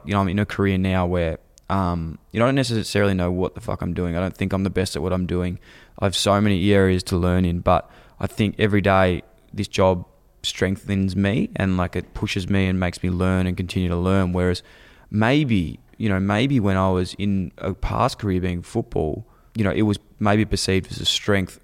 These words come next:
as, you know, as a junior, if I was good at it and went to it, but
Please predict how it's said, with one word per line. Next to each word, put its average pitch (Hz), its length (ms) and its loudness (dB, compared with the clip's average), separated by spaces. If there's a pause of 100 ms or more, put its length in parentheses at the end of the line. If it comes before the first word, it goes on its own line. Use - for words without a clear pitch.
(160)
as, 90 280 -2
you 101 80 -2
know, 92 100 2
as 87 120 -2
a 87 80 -4
junior, 98 440 0
if 90 120 -4
I 87 40 2
was 87 140 -2
good 104 220 0
at 98 140 4
it 95 60 0
and 82 140 -2
went 92 220 -2
to 90 180 0
it, - 160 -6
but - 300 0